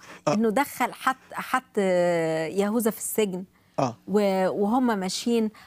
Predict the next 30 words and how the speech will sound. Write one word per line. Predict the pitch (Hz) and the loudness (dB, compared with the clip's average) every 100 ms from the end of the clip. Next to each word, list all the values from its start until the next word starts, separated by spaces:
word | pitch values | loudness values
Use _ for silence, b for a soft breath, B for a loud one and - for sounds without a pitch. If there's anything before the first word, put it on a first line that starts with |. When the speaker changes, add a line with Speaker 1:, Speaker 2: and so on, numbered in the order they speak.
| B | B
Speaker 2:
حط، | - 196 - | -6 -4 -2
عمل | - 180 196 190 | 0 0 -2 -2
لهم، | 220 214 190 175 | -2 0 -2 -2
آه، | 160 - - 190 175 | -4 -4 -8 -6 -4
تريك، | 170 - 277 277 - - b b | -4 0 0 0 -10 -20 b b
Speaker 1:
آه. | - | -4
Speaker 2:
وحط | 190 208 - | -2 -2 -2
لهم | 240 220 190 | 0 0 0
ال-، | 175 170 170 160 170 143 190 | 0 0 0 0 -2 -4 -4
ال-، | 180 175 | -4 -4
الكاسة | 175 170 - 254 247 208 | -4 -4 0 0 0 -2
بتاعته. | - 226 214 214 208 - | -2 -2 -2 -4 -4 -2
Speaker 1:
أيوة. | 135 120 - - | -4 -4 -14 -4
Speaker 2:
و-، | 190 | 0
وقال | 202 190 - 214 | 2 2 2 2
لهم: | 233 226 | 2 0
"انتوا | 196 190 | -2 -2
سرقتوها." | 208 190 - - 247 214 208 - b b b - | 0 0 0 0 0 2 -2 -6 b b b -4
ليه | 294 - | -4 -2
عمل | 254 175 | -6 -6
كده؟ | - - - - | -8 -20 -18 -8
Speaker 1:
بص، | 127 - _ 185 | -8 -8 _ 0
يوسف، | 208 262 - 220 - - _ _ | 4 4 2 -2 -2 -14 _ _
يوسف | 131 165 - 135 120 - _ | 2 4 2 -4 -8 -10 _
كان | - 135 | -4 -2
في | 196 | -2
حاجتين. | 156 139 - 98 - _ _ _ _ b b b - | -2 -4 -8 -16 -18 _ _ _ _ b b b 0
الله | 151 254 | 2 4
مرات | 285 226 240 | 4 2 2
بيستخدم | 247 190 165 - - 220 175 175 170 160 | 2 4 4 4 0 -2 0 0 0 -4